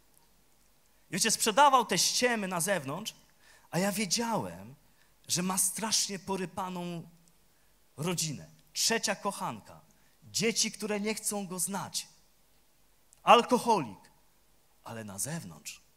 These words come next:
harmonia ze wszechświatem total. Słucham następnego. Mówi: "Słuchaj, wiesz co? Zazdroszczę ci tego, jak żyjesz.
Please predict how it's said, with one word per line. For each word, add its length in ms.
harmonia 460
ze 100
wszechświatem 640
total. 380
Słucham 320
następnego. 560
Mówi: 140
"Słuchaj, 240
wiesz 140
co? 380
Zazdroszczę 640
ci 140
tego, 200
jak 160
żyjesz. 460